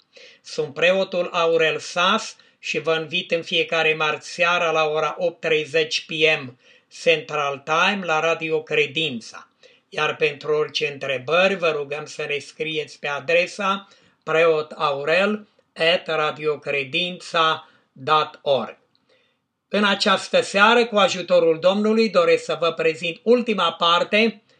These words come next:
a șaptea, de la tema Sensul vieții în taina Sfintei Cruci, în cadrul mesajelor mântuitoare. Masacrul din Aurora, Colorado, a fost The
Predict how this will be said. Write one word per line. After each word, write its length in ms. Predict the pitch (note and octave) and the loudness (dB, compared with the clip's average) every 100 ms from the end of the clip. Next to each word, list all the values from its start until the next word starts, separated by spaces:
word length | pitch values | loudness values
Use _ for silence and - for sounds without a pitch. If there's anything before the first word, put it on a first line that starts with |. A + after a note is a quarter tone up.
| _ _ | _ _
a 200 | F3 D#3+ | 0 2
șaptea, 560 | - F#3+ F#3 - G3+ | 2 4 4 4 0
de 120 | E3+ E3+ | 2 2
la 200 | D#3+ D3+ | 0 2
tema 400 | F#3+ G3 F#3 E3 | 0 2 0 -2
Sensul 520 | - D#3 - E3 D3+ | 0 -2 -2 -4 -4
vieții 540 | D3 E3+ F3+ - F3 E3 | -4 -2 -2 -6 -12 -10
în 200 | D3+ C#3 | -12 -4
taina 500 | E3 E3 D#3+ D#3+ D3 | 0 0 0 -2 -6
Sfintei 580 | - F#3 E3 D#3+ D3+ | -8 -8 -6 -4 -6
Cruci, 440 | - G3+ G#3+ G#3 - _ _ | -4 -2 -2 -4 -10 _ _
în 180 | E3+ E3 | -10 -6
cadrul 540 | E3+ F3 E3+ E3 D#3+ | 0 2 2 0 0
mesajelor 880 | D#3 D3+ - F3 E3 D#3+ D3+ C#3+ C#3 | -2 -4 -2 -4 -2 -4 -6 -8 -8
mântuitoare. 840 | D3 E3 D#3 D3+ C#3 C3 B2 - - _ _ _ _ _ _ _ | -8 -8 -10 -14 -10 -6 -6 -6 -16 _ _ _ _ _ _ _
Masacrul 840 | - F#3 - B3 C#4+ A#3 G#3+ G3+ E3 | 0 0 2 0 2 2 4 2 2
din 200 | G#3+ G3+ | 2 2
Aurora, 680 | F3+ F3 F#3+ A3 G#3 F3+ | 2 4 4 6 6 4
Colorado, 800 | E3+ G3 F3+ D#3+ F3 G#3 G#3 G#3 G#3 | 2 0 2 4 4 2 2 -4 -2
a 140 | D3+ | -4
fost 420 | - D#3+ E3 D3 | -2 -2 -2 -4
The 200 | C#3 C#3 | -6 -6